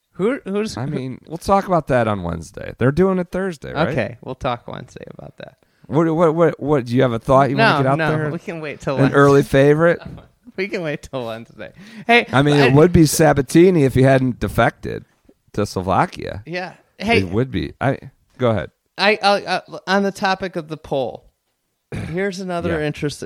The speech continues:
Speaker 1: here's one of the interesting ones that I pulled from the ag-, from the eleven interesting ones. This is the only one that I found interesting.
Speaker 2: Yeah.
Speaker 1: Not, um,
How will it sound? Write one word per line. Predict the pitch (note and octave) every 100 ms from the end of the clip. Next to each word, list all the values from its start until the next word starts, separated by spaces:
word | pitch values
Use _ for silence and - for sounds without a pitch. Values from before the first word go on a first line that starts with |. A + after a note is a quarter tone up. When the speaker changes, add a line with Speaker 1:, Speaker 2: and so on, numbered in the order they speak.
| -
Speaker 1:
here's | D3+ F3 F3 E3
one | E3+
of | D#3+
the | C#3+
interesting | D#3 - D#3 - B2+
ones | B2+ A#2+ C3 C3
that | A#2+
I | A#2+
pulled | - C3+ B2 A#2
from | C#3 A2+
the | A#2+
ag-, | D#2 B2 A#2 - B2+
from | - C#3+ B2+
the | A#2+
eleven | A2 - A#2+ B2 B2+ B2 A#2
interesting | F#2 B2 - A2+ - G2
ones. | F#2 E2 -
This | A#2 C3
is | B2+
the | C3+
only | C3+ C3+ C3
one | A#2+ A#2 A2+
that | G#2+
I | A2+
found | G#2+ G2+ F2+
interesting. | D#2 - - - - - _ _ _ _ _ _ _ _ _ -
Speaker 2:
Yeah. | G2 D#2+ _ _ _ _ _ _ _ _ _
Speaker 1:
Not, | A2+ B2 - _ _ E2 _ _ _ -
um, | C3+ A#2+ A2 G2+ -